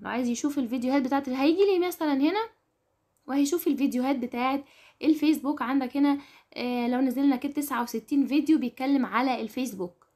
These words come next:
تمام؟ هيخش على طول ي-، يتفرج على الفيديوهات اللي بتتكلم على الفيسبوك، هو جاي لحاجة معينة،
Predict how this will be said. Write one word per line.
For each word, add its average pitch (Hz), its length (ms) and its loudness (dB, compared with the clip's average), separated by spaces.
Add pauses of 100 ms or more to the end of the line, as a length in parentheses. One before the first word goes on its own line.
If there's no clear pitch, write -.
(340)
تمام؟ 240 300 0 (220)
هيخش 269 400 0
على 262 160 4
طول 330 180 2
ي-، 339 240 4
يتفرج 320 460 0
على 285 360 2
الفيديوهات 240 460 -2
اللي 320 100 -2
بتتكلم 302 420 -2
على 285 160 2
الفيسبوك، 302 560 0
هو 247 120 0
جاي 269 180 2
لحاجة 302 300 2
معينة، 339 500 0